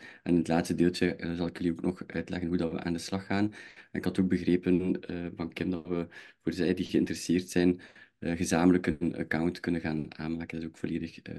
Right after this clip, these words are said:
vrijblijvend. Dus, ehm, kom gerust tussen als er, ehm, vragen zijn. Ik zie enkele van jullie in beeld, maar voor de rest zie ik, ehm,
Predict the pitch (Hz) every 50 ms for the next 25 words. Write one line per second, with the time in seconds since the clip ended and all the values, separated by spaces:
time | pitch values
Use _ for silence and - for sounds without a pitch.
0 | - - - 80 78 78 - - 82 87 92 - - - - - - 92 90 -
1 | - - - - - - - - _ _ 87 90 90 90 90 92 90 90 - -
2 | - - - _ _ _ _ _ _ _ _ _ - 101 107 110 120 123 - -
3 | 135 123 - - - - 104 - - 95 92 - - - - 85 87 87 85 87
4 | 85 87 85 82 - - - - - 92 98 113 110 98 98 101 110 104 104 -
5 | - 95 - - - 95 110 110 123 117 110 107 101 101 101 107 107 101 101 -
6 | _ _ _ _ _ _ - - 98 101 92 90 92 95 101 117 117 - 101 92
7 | 95 90 - 95 - - - - 95 95 95 - - 90 87 85 87 85 85 85